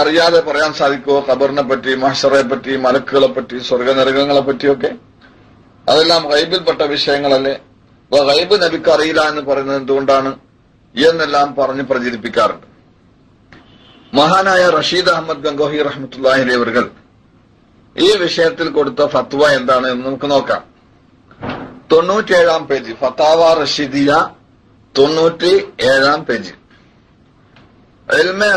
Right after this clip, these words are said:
ഗൈബ് ഇലാഹി الہی آیا علم الغیب، اللہ نے ماتم پرتیگم آیا غیب العلم،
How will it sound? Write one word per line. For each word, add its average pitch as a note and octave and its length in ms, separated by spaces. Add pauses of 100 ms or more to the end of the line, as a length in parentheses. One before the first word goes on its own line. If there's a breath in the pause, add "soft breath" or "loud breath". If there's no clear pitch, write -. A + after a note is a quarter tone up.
ഗൈബ് D#3+ 320 (100)
ഇലാഹി C#3+ 400 (2000 soft breath)
الہی F#3+ 540
آیا E3 380 (100)
علم C#3 240
الغیب، B2+ 400 (180)
اللہ D3+ 480
نے D#3 60
ماتم C#3 460
پرتیگم C3+ 480
آیا B2 200
غیب A#2 300
العلم، G#2+ 300